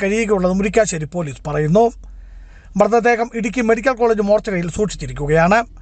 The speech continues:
നാളെ പോസ്റ്റ്മോർട്ടം നടപടികൾ പൂർത്തിയായ ശേഷം ബന്ധുക്കൾക്ക് വിട്ടുകൊടുക്കും. വെൺമണി വള്ളിയോടത്ത് കുടുംബാംഗമാണ് ഷിജി. റോസ്മരിയ, കിരൺ,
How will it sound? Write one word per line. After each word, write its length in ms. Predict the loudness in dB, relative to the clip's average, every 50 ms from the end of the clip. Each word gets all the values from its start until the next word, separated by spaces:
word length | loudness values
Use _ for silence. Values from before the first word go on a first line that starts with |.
| -20 -20 -20 -20 -20 -20 -20 -20 -20 -16 -4 2 4
നാളെ 240 | 4 6 6 6 4 4
പോസ്റ്റ്മോർട്ടം 480 | 4 0 0 2 0 0 0 0 0 0 0
നടപടികൾ 360 | 0 0 0 0 0 0 -2 0
പൂർത്തിയായ 340 | 0 -2 0 2 2 2 2 2 0
ശേഷം 200 | -4 -2 0 0 0
ബന്ധുക്കൾക്ക് 440 | 0 2 0 0 0 -2 -4 -2 -2 -2 -2
വിട്ടുകൊടുക്കും. 520 | -2 -2 -2 0 0 0 2 2 2 2 0 -10 -18 -20 -20 -20 -20 -20 -20 -20 -20 -10 -4 2 4
വെൺമണി 380 | 4 4 4 2 0 0 0 -4 -8 _ 0 2
വള്ളിയോടത്ത് 540 | 2 2 4 2 2 2 2 2 0 -2 -2
കുടുംബാംഗമാണ് 600 | -2 0 2 2 2 2 2 -2 -4 -4 -8 -8 -10 -4
ഷിജി. 260 | -2 0 2 2 0 0 -2 -6 -20 -20 _ _ _ _ _ _ _ _ _ _ _ 2 4
റോസ്മരിയ, 440 | 6 6 4 4 2 2 4 4 2 0 0
കിരൺ, 240 | -4 -4 -2 -2 -4